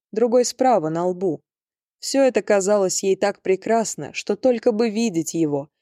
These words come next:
и больше ничего не надо для счастья. Её влекло к нему, хотелось прикоснуться к его плечу, почувствовать тепло его кожи.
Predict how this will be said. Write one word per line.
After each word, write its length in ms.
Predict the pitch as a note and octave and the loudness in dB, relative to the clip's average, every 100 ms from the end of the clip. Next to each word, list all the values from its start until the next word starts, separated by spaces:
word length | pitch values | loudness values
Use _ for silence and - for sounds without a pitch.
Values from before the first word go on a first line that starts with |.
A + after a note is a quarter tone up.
| _ | _
и 80 | A3+ | -4
больше 380 | G#3+ B3+ A#3+ B3 | 2 2 2 0
ничего 480 | A#3 A3+ - A#3+ B3 | 0 0 0 0 0
не 100 | F#3+ | 0
надо 300 | E3 E3 E3 | 0 0 -2
для 200 | D#3+ F3 | 0 0
счастья. 680 | E3+ - G#3 F3+ - D3 - _ _ _ _ _ - | 0 -2 -2 -4 -8 -12 -16 _ _ _ _ _ -6
Её 340 | F#3 G3 F#3+ | -2 2 2
влекло 440 | F#3 F#3+ - A3+ | 2 0 0 -2
к 120 | A#3 - | -2 -4
нему, 300 | D#3 C#3+ - _ _ | -6 -6 -14 _ _
хотелось 520 | _ G#3+ G3+ B3+ A#3+ - | _ -2 2 2 2 0
прикоснуться 720 | A3 G#3+ G3+ - A3 A3 F#3+ | -2 0 -2 -2 -2 -2 -6
к 100 | - | -4
его 220 | G3 G3 | -2 0
плечу, 580 | F#3+ G3 G3+ - D#3+ C#3+ _ | -2 -4 -4 -4 -4 -6 _
почувствовать 800 | G#3 G#3+ A#3+ A3 - G#3+ G#3+ G#3+ | -4 -2 -4 -4 0 2 2 -2
тепло 400 | - A3 A#3+ B3+ | -4 -4 0 2
его 260 | G#3+ G#3 A3 | 2 2 0
кожи. 480 | - A#3 E3+ C#3+ | 0 0 0 -4